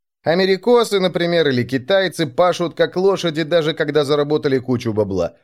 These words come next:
Русские же умеют вкалывать только когда жопа настолько плотно их облегает, что из отверстия торчит только мизинец правой ноги.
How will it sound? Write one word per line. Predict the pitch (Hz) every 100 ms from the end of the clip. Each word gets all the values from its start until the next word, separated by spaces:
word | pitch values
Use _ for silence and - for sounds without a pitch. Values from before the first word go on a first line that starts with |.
| _ _
Русские | 139 233 254 220 214 196
же | 180
умеют | 175 185 180 143
вкалывать | - 190 185 165 -
только | 180 160 165
когда | 156 143 147
жопа | 113 160 151 139
настолько | 135 - 165 - 135
плотно | 147 160 151 143
их | 127
облегает, | 131 135 135 196 185 156 -
что | -
из | 165 147
отверстия | 143 160 147 - 151
торчит | 147 139 120 147 120
только | 143 127 135
мизинец | 131 117 113 110 101
правой | - 101 95 95
ноги. | 98 98 87 85